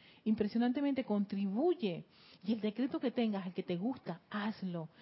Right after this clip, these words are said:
Y si hay un maestro ascendido con el cual tienes tanta afinidad, invócalo a la acción. Pídele asistencia para alguien, para un, para tu familiar, para alguien que pueda estar pasando por una situación, por algún compañero de trabajo,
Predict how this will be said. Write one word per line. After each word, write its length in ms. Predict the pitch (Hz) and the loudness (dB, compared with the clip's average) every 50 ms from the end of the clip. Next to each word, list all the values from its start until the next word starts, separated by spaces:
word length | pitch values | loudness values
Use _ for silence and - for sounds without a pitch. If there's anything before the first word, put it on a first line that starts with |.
| - - - - - | -20 -20 -16 -6 -4
Y 80 | 208 | -2
si 120 | - - 226 | 2 4 4
hay 140 | 240 262 302 | 4 4 2
un 100 | 320 311 | 2 2
maestro 380 | 302 285 285 294 254 - 294 | 2 2 2 0 0 0 0
ascendido 500 | 294 - 240 202 208 202 233 254 226 202 | 0 2 2 2 2 4 4 4 2 2
con 160 | - 196 196 | 2 0 0
el 80 | 190 185 | 0 2
cual 160 | - 190 185 | 0 0 0
tienes 260 | 190 - 247 269 - - | 0 0 0 0 0 -2
tanta 320 | - 311 339 330 320 330 320 | -2 -2 -2 0 0 -2 -4
afinidad, 520 | 302 - 247 233 220 214 226 254 226 - - | -2 0 2 2 4 4 4 2 0 0 2
invócalo 720 | 226 226 226 226 214 214 226 320 370 370 - 415 370 320 | 4 6 6 6 6 6 4 2 2 4 6 6 8 8
a 40 | 277 | 6
la 100 | 262 233 | 6 4
acción. 680 | 214 - - - - 233 214 202 190 180 175 170 165 - - _ _ _ - - - - _ | 2 0 -4 0 2 4 4 4 4 2 0 -2 -4 -8 -12 _ _ _ -20 -20 -20 -20 _
Pídele 340 | - 214 226 262 254 254 226 | -2 2 2 4 4 4 2
asistencia 800 | 208 - - 196 180 - - _ - 269 277 269 262 240 269 233 | 0 0 -4 -6 -6 -6 -4 _ 2 2 4 4 2 2 0 0
para 400 | - 196 190 185 190 208 233 247 | 0 0 0 0 0 2 2 4
alguien, 520 | 254 254 226 208 196 180 175 170 175 175 | 4 4 2 2 0 0 0 -2 -2 0
para 160 | - 190 180 | 2 2 4
un, 140 | 196 196 190 - _ | 2 2 -2 -4 _
para 160 | - 202 - | -4 -4 -2
tu 80 | - 185 | -4 -4
familiar, 800 | - 220 175 180 180 180 185 185 180 196 202 214 226 220 196 185 - - - - - | -4 -2 0 0 2 2 0 0 0 0 0 2 2 0 0 -2 -6 -10 -18 -20 -4
para 220 | - 202 190 185 190 | 0 2 2 4 4
alguien 220 | 214 220 233 233 | 4 4 4 2
que 80 | 233 196 | 2 2
pueda 160 | - 208 202 | 0 0 0
estar 160 | 202 - 214 | 2 0 -2
pasando 240 | - 208 - 220 214 | -4 0 0 0 0
por 80 | - 202 | 0 0
una 120 | 202 208 | -2 -2
situación, 680 | - 190 180 - 170 - - - 220 220 214 196 190 185 | -2 -4 -4 -4 -6 -6 -6 -2 0 2 2 2 2 0
por 160 | - 202 190 | 2 2 2
algún 200 | 180 185 196 214 | 2 2 2 2
compañero 500 | - 233 226 214 196 185 185 190 208 220 | 4 4 4 4 2 2 0 2 2 2
de 80 | 208 | 0
trabajo, 640 | 185 190 180 165 165 175 202 220 214 202 190 - - | 0 -2 -2 -2 -2 0 0 0 0 -2 -2 -4 -6